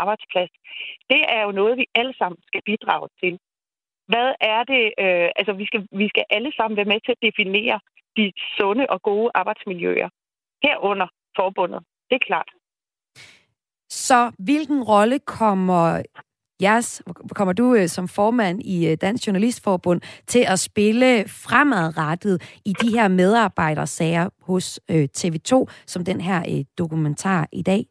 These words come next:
Speaker 2: viser?
Speaker 1: Altså, dokumentaren beskriver jo nogle episoder, som, øh, er kommet frem i forbindelse med den her advokatundersøgelse, som T V to jo iværksatte, øh, sidste år. Øh,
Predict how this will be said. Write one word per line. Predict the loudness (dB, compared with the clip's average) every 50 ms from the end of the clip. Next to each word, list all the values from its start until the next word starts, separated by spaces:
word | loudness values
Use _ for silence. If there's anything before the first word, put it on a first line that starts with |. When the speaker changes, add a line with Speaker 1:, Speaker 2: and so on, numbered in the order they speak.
| _ _ _ _ -2
Speaker 2:
viser? | 0 0 0 -2 -8 -10 _ _ _ _ _ _ _ _ _ _ _ _ _ _ -18 -14 -14 -14 -10 -4 -4 -2
Speaker 1:
Altså, | -2 -2 -2 0 0
dokumentaren | 0 0 0 0 0 0 0 0 0 2 2 2 0 -2 -4
beskriver | -6 -6 -4 -2 0 2 2 2 2 2 2 2
jo | 2 2
nogle | 2 0 0 0 2 0 0 -2 -4 -6 -14 -16 -16 -8 -4 -2 0
episoder, | 0 0 0 0 0 0 2 2 4 4 4 2 0 -2 -6 -10 -6 -2
som, | 0 0 0 0 -2 -2 -2 0
øh, | 2 2 2 2 2 2 2 2 0 0 -2 -4 -8 _ _ _ _ -4 -4
er | -4 -2 -2
kommet | -2 -2 0 -2 -4 -2 -2
frem | 0 0 0 -2 -4 -8 -6
i | -4 -2
forbindelse | 0 0 0 0 -2 -2 -4 -2
med | 0 0 0
den | 0 0
her | 0 0 0 0
advokatundersøgelse, | -2 -2 -2 -2 -2 -2 -2 -2 -2 -2 -2 -4 -4 -2 0 0 0 -2 -4 -8 -6 -4
som | -2 -2 -2
T | 0 -2
V | -2 0 0
to | 0 0 2 2
jo | 2 0 0 0 0
iværksatte, | 0 0 0 -2 -2 -2 -2 -2 -2 -4 -8 _ _ -20 -20 -20 -18 -18 -20 -20 _ _ 0 2
øh, | 2 4 4 4 4 2 2 0 -2 -4 -6 -2 -2
sidste | 0 0 0 0 0 -2 -2
år. | -4 -10 _ _ _ _ _ _ _ _ _ _ _ _ _ 0 2
Øh, | 4 4 4 2 2